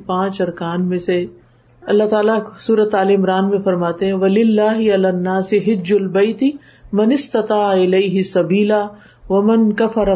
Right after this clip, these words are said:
فَإِنَّ اللَّهَ غَنِيٌّ عَنِ الْعَالَمِينَ۔" اور لوگوں پر اللہ کا یہ حق ہے کہ جو اس کے گھر تک پہنچنے کی ہمت رکھتا ہو، استطاعت رکھتا ہو، وہ اس کا حج کرے، اور جس نے انکار کیا تو بے شک اللہ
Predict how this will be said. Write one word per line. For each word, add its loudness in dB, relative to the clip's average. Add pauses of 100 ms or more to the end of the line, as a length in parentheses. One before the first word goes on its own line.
فَإِنَّ 0
اللَّهَ -2
غَنِيٌّ 0
عَنِ -4
الْعَالَمِينَ۔" -2 (560)
اور 0
لوگوں 2
پر -2 (100)
اللہ 2
کا 0
یہ 2
حق -4
ہے -4 (580)
کہ 0
جو 0
اس -2
کے 0
گھر 0
تک -4
پہنچنے 0
کی -4
ہمت 0
رکھتا -2
ہو، 0
استطاعت -2
رکھتا -2
ہو، -2 (400)
وہ 2
اس 0
کا -2
حج -4
کرے، -2 (640)
اور 0
جس -2
نے 0
انکار 2
کیا 2 (240)
تو 2
بے 4
شک -2
اللہ 2